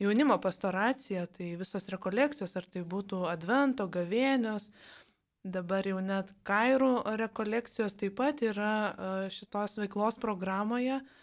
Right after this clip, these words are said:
Be abejo, neapleidžiame ir šlovinimo,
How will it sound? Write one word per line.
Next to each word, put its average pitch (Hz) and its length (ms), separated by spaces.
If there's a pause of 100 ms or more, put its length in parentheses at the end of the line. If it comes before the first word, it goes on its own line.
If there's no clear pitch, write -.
(320)
Be 202 120
abejo, 220 320
neapleidžiame 208 1300
ir 196 320
šlovinimo, 190 1000